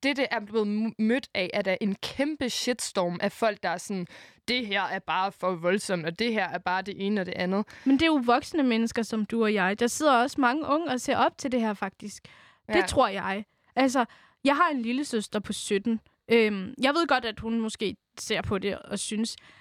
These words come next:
Speaker 2: at det er lidt forkælet, det der. Men for at være ærlig, så tror jeg, at hendes sådan der mål-,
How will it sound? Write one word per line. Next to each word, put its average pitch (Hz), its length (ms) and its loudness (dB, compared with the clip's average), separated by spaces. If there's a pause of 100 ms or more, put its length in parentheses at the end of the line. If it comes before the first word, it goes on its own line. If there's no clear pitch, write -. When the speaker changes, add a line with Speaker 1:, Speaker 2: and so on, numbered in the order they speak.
(160)
Speaker 2:
at - 160 -10
det 214 120 6
er 208 40 6
lidt 226 160 0
forkælet, 233 500 0
det 196 80 -6
der. 196 160 0
Men 220 280 2 (540)
for 285 120 4
at 262 60 6
være 240 120 4
ærlig, 269 220 0
så 302 80 -8
tror - 280 2
jeg, 220 240 4
at 214 120 0 (360)
hendes 294 340 6
sådan 247 240 4
der 214 220 6
mål-, 247 480 6